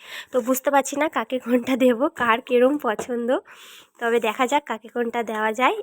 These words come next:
এই হলো গিফট, এটা হলো গিফট, ঠিক আছে। এইটা, এই দুটো গিফটের জন্যই আমার specially বিশাল আজকে যাওয়া, তো কোনো যাওয়ার কথাই ছিল না। আর সুমা একটু খাবার কিনেছে,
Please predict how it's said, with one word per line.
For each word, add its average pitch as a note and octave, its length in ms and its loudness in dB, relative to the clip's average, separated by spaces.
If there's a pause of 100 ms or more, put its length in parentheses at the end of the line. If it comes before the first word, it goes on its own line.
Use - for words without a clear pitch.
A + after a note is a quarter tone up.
(160)
এই A3+ 200 -4
হলো B3 280 0
গিফট, B3 400 -6 (180)
এটা C4+ 240 -8
হলো C#4+ 200 0
গিফট, A3 440 -8
ঠিক B3+ 140 -6
আছে। E4+ 240 -10 (140)
এইটা, C4+ 440 0
এই C#4 180 -2
দুটো C4+ 240 -2
গিফটের B3+ 360 -6
জন্যই C#4 300 -2
আমার B3+ 140 2
specially B3 580 -4
বিশাল A3+ 300 -10
আজকে A3 280 -10
যাওয়া, G#3+ 360 -8 (520)
তো A3+ 80 -14
কোনো A#3 260 -4
যাওয়ার A3 300 -6
কথাই A3+ 320 -12
ছিল - 280 -14
না। A#3 180 -6 (680)
আর G#3+ 400 -4
সুমা C4 420 -2
একটু C4 240 -8
খাবার B3 360 -2
কিনেছে, C4+ 540 -4